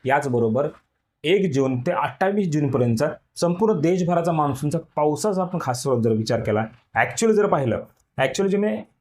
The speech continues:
एकशे बासष्ट पॉइंट सहा एवढा पाऊस पडला, मात्र त्याची नॉर्मल कॅटेगरीचा जर, जर विचार केला,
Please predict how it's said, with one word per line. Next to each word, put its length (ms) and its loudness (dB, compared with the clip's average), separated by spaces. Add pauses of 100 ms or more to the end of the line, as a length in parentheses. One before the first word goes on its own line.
एकशे 240 -2
बासष्ट 480 -2
पॉइंट 160 0
सहा 400 -2
एवढा 220 2
पाऊस 280 2
पडला, 320 0 (220)
मात्र 340 2
त्याची 220 -2
नॉर्मल 380 2
कॅटेगरीचा 480 2
जर, 200 2
जर 180 2
विचार 340 0
केला, 340 0